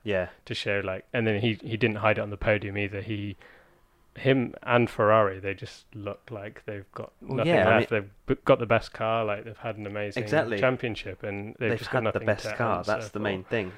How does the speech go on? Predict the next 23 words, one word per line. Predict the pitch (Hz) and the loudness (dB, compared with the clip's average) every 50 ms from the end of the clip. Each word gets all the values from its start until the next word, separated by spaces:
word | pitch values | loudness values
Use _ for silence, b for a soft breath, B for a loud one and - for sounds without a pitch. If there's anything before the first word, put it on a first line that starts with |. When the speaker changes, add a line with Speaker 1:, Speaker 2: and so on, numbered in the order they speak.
| - - - | -8 -4 -4
Speaker 1:
And, | 107 104 104 104 | -2 -2 -4 -6
Speaker 2:
Yeah. | 117 104 101 101 98 101 | -6 -4 -4 -4 -4 -4
Speaker 1:
uh, | - - - - B B B B B B B B - | -6 -6 -10 -16 B B B B B B B B -2
again, | - 113 - 110 92 90 - | 2 6 6 6 6 6 2
we, | - 110 113 - | 0 0 0 4
we | - 123 120 | 2 2 2
kinda | - - 139 127 113 | 4 4 4 4 4
say, | - - 117 107 | 2 2 2 2
you | 101 107 | 2 0
know, | 98 | -2
we | 92 92 | -2 0
go | - 101 101 | 2 4 4
on | 101 | 4
about | 92 92 92 - | 4 2 0 0
Ferrari | - - 101 95 92 92 | 0 4 6 6 6 6
having | 92 92 95 | 4 2 0
the | 92 | 0
best | 90 92 87 - - | 0 0 0 -2 -2
car, | 92 90 | -2 -2
the | 90 87 | 0 -2
best | - 87 - - | -4 -6 -6 -4
car, | - 90 92 | -4 -4 -2
but | - - - | -2 -4 -6